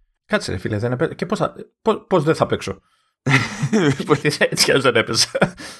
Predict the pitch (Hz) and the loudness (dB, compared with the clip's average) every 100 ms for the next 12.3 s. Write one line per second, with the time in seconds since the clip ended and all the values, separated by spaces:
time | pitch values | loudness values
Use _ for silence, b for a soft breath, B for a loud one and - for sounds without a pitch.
0 | B _ _ b b b b b _ 123 | B _ _ b b b b b _ -2
1 | 131 107 135 123 120 113 107 127 139 151 | -2 0 2 2 4 2 2 0 2 0
2 | 147 127 131 139 160 151 151 156 156 151 | 0 0 0 0 0 0 0 0 0 2
3 | 147 139 135 127 117 123 120 113 110 135 | 2 2 4 2 2 2 4 2 2 0
4 | 147 123 117 120 110 107 107 101 98 95 | 0 2 2 2 2 0 0 2 4 2
5 | 95 95 95 95 - _ _ _ _ _ | 2 -2 -6 -10 -16 _ _ _ _ _
6 | _ _ _ _ _ _ _ _ _ _ | _ _ _ _ _ _ _ _ _ _
7 | _ _ 104 104 104 101 101 95 95 92 | _ _ 0 2 4 4 4 2 0 -2
8 | 80 95 95 92 90 - 123 110 110 110 | -2 0 2 4 2 2 2 2 2 2
9 | 143 - 101 113 107 85 101 131 170 - | 2 0 0 0 0 -2 0 0 -4 -6
10 | 117 113 104 101 98 104 98 113 113 110 | 0 0 2 0 -2 -4 -4 -2 0 2
11 | 107 156 156 139 131 117 139 143 - 120 | 2 0 0 -2 0 2 2 2 0 -2
12 | 113 110 110 | 2 2 2